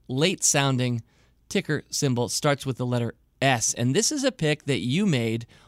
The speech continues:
on behalf of me and my team in Stock Advisors some years ago, a company I know that is near and dear to your heart, I'm assuming. The company is Boston Beer, and I think a lot of us know it through Sam Adams, but it has a lot of craft beers these days. It has its own beer ecosystem, but it's also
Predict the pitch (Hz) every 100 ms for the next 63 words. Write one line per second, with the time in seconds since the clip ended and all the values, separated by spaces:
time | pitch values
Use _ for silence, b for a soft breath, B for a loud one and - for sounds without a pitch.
0 | b 131 127 123 147 139 131 120 120 151
1 | 135 160 208 - 139 113 120 - 226 240
2 | 135 123 117 123 - 139 131 131 123 120
3 | 117 123 120 - 214 196 185 165 160 156
4 | 151 147 B B B 135 131 127 139 139
5 | 139 120 127 123 117 113 123 127 131 -
6 | - 190 123 120 - 294 277 277 247 B
7 | B B - 175 131 - 127 131 - 135
8 | 123 120 - 110 - 147 151 117 - -
9 | 110 110 - 131 120 127 135 127 135 131
10 | 135 - 120 - - 127 123 147 170 190
11 | 185 - B B 127 123 143 143 135 120
12 | 117 - 180 165 180 175 156 165 147 156
13 | 151 131 139 135 123 147 143 127 143 -
14 | 180 175 151 165 214 170 233 233 190 214
15 | 226 277